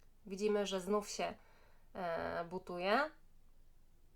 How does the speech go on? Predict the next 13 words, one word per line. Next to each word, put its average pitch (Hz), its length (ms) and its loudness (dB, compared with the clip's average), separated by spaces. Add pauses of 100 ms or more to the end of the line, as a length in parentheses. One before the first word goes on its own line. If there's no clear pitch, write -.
(960)
Czekamy 202 380 4
cierpliwie, 185 600 -2
bo, 170 260 -4 (1200)
mm, 85 760 -12 (360)
jest - 220 -10
to 175 100 -8
dość - 360 -12
ważne. 180 680 -2 (500)
Bez 185 220 -14
tego 175 220 -6
niestety 170 480 -10
nie 190 140 -6
wejdziemy. 175 520 -6